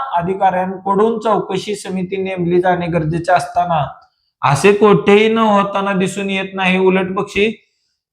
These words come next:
त्याच विठ्ठल रुक्मिणी मंदिर समितीच्या कार्यकारी अधिकाऱ्याला मुद्दे नेवा अहवाल मागवून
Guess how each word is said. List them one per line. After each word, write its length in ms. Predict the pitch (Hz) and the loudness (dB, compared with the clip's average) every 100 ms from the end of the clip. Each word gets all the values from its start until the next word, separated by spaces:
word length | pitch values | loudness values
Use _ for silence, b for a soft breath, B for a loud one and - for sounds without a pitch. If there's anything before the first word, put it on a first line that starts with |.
| _ 156 | _ 2
त्याच 420 | 180 226 233 226 | 4 4 2 -2
विठ्ठल 400 | 226 202 214 220 | -2 0 -2 -2
रुक्मिणी 380 | 214 214 214 214 | -2 -4 -6 -4
मंदिर 320 | 214 196 202 | -4 -2 -2
समितीच्या 500 | 202 202 190 202 214 | -2 -2 0 0 0
कार्यकारी 500 | 208 190 196 202 202 | 4 4 4 2 4
अधिकाऱ्याला 580 | 196 196 202 196 190 196 | 2 2 0 0 2 0
मुद्दे 340 | 190 165 190 | 0 0 -2
नेवा 340 | 196 190 185 | -2 2 4
अहवाल 600 | 196 196 - 180 185 180 190 | 4 0 0 2 4 4 4
मागवून 580 | 196 185 175 202 196 | 2 4 6 6 6